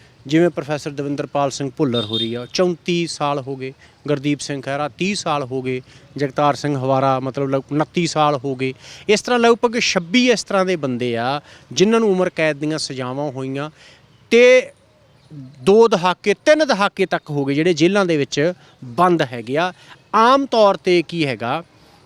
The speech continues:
ਕਿ ਜਿਵੇਂ ਉਮਰ ਕੈਦ ਦੀ ਸਜ਼ਾ ਹੋ ਗਈ, ਇਹਦੇ ਬਾਰੇ ਕੋਈ ਇਸ ਤਰ੍ਹਾਂ ਨਹੀਂ ਹੈਗਾ, generally ਮੰਨਿਆ ਜਾਂਦਾ ਵੀ ਚੌਦਾਂ ਕੁ ਸਾਲ ਜੇ ਇੱਕ ਬੰਦੇ ਨੇ ਭੁਗਤ ਲਈ। ਪੰਜਾਬ ਦੀਆਂ ਜੇਲ੍ਹਾਂ 'ਚ ਸਾਢੇ ਨੌ ਸਾਲ ਭੁਗਤ ਲਈ ਤਾਂ ਉਹਦਾ ਨਕਸ਼ਾ ਜਿਹੜਾ ਹੈਗਾ ਉਹ ਤੁਰ ਜਾਂਦਾ ਹੈਗਾ। ਟਾਡਾ ਦੇ ਵਿੱਚ ਸੀਗਾ ਕਿ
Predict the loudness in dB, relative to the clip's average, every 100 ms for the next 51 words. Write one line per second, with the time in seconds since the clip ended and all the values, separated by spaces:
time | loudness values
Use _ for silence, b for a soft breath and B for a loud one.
0 | _ 2 2 0 2 4 4 4 2 2
1 | 0 0 -2 -6 -2 0 0 0 -6 -10
2 | -2 2 4 4 2 2 0 0 0 0
3 | 2 2 2 4 2 4 2 2 -2 B
4 | -2 2 4 4 2 2 -2 0 0 2
5 | 0 0 0 0 -2 -4 -4 -2 -2 -2
6 | -4 -6 -8 -10 B _ 2 4 4 2
7 | 0 2 4 2 2 0 0 0 2 2
8 | 2 2 0 2 0 2 0 0 0 0
9 | 0 -2 -2 -2 -2 -2 -4 -4 -2 -2
10 | -2 -2 -4 -6 -8 -12 -14 B B B
11 | 2 2 4 4 4 2 -2 -2 2 2
12 | 4 4